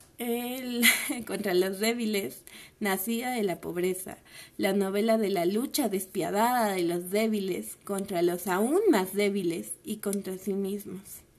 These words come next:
Ay, de verdad que esta frase a mí me encantó porque es cierto. Tienen que leerla <laughs> para que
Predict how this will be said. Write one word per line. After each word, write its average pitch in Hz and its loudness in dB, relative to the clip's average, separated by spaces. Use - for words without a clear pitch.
Ay, 208 -4
de 202 0
verdad 202 -2
que 262 -8
esta 226 -4
frase 202 -4
a 196 -8
mí 202 -4
me 202 -2
encantó 208 -6
porque 214 -12
es 226 -12
cierto. 208 -8
Tienen 285 -4
que 247 -2
leerla 220 -2
<laughs> - -20
para 214 4
que 196 0